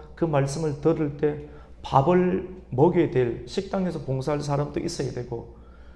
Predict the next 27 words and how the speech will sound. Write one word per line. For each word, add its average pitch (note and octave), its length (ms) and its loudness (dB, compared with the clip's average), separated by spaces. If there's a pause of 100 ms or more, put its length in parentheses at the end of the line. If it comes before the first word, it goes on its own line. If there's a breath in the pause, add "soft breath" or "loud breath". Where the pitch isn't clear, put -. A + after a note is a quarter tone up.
(280 loud breath)
의자를 F#3 400 6
만들고 C3+ 520 0
"여기에 D#3 200 4
앉으십시오" D3 680 -4
해야 C3+ 180 0
될 B2 240 -4
그런 B2+ 360 -4 (580 loud breath)
공장들도 C#3 880 -2
있어야 B2 340 -6
되고, A2+ 420 -10 (380 loud breath)
그리고 C#3+ 520 0 (300 loud breath)
이것을 E3+ 420 2
계속해서 C#3+ 560 0
관리해낼 C#3+ 760 0
수 - 140 -8
있는 B2+ 280 -6
다양한 C#3+ 400 -4
사람들인데, C3+ 580 -6
이런 E3 260 -6
사람들을 C3+ 500 -4
두고 A#2+ 240 -8
누-, G#2 180 -10
뭐라고 A2+ 340 -4
하느냐, A#2+ 340 -6 (300 loud breath)
같이 - 280 -6
해봅시다. - 380 -8 (280 loud breath)
레위인. A2+ 1000 0